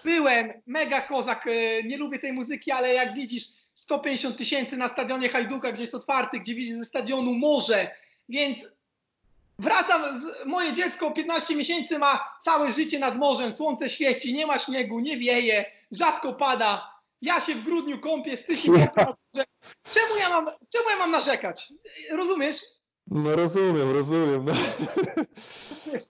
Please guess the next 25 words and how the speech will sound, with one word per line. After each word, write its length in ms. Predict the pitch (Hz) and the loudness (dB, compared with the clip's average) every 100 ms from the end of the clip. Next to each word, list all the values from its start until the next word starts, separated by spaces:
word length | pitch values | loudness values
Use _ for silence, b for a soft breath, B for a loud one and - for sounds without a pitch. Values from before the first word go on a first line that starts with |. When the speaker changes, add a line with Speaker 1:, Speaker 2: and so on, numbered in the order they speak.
| _ _ _ 285 | _ _ _ -8
Speaker 1:
nie 120 | 359 | -2
możesz 280 | 392 349 302 | 0 0 -2
narzekać. 420 | 339 370 330 285 | 0 0 0 2
Mati 300 | 370 - 320 | 0 0 0
Borek 300 | 349 339 - | 0 -2 -2
mówi, 240 | 359 311 | -2 0
że 100 | 262 | -2
Gikiewicz 460 | 302 277 339 311 - | -4 -4 -4 -2 -4
opalony, 480 | - 285 285 285 262 | -2 0 2 2 0
jak 200 | 240 226 | -2 -4
dzwonił 260 | 277 262 | -6 -4
kanał 340 | 285 277 262 233 | -2 0 0 -2
sportowy, 540 | - 226 285 269 247 B B - 403 | -4 0 0 0 -2 B B -6 0
a 40 | |
ja 240 | 415 339 | 2 2
w 60 | 302 | 2
Jordanii 520 | 320 233 320 330 294 | 0 2 2 2 -2
spokojnie 540 | - 269 - 311 302 269 | -6 -8 -2 -2 0 -2
na 100 | 254 | -2
trening, 420 | 294 285 262 226 | -2 -2 -4 -4
krótka 280 | 294 - 262 | -4 -4 -4
koszuleczka, 600 | 262 269 262 269 - 247 | -6 -6 -4 -4 -4 -2
zero 180 | 269 | -2
stresu, 420 | 247 240 190 - 165 | -2 -4 -6 -6 -10
no. 180 | 156 | -12